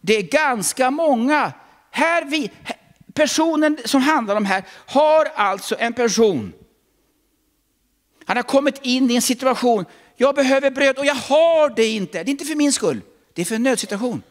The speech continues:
Men jag har en rik vän som sover.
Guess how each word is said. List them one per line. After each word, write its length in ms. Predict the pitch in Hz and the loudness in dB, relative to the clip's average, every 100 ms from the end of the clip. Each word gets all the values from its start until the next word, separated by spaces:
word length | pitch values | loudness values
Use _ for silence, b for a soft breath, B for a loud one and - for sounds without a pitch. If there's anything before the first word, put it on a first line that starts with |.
| B B B B | B B B B
Men 220 | 143 202 | -2 0
jag 120 | 180 151 | 0 -2
har 200 | 151 160 | -4 -6
en 180 | 185 - _ _ _ _ | -8 -10 _ _ _ _
rik 600 | 127 127 156 160 - - | -6 -2 -2 -4 -6 -8
vän 400 | 170 196 175 95 80 101 _ _ _ _ _ _ _ - | -8 -10 -10 -14 -20 -20 _ _ _ _ _ _ _ -18
som 240 | - 123 | -12 -10
sover. 480 | - 156 220 95 | -10 -10 -12 -14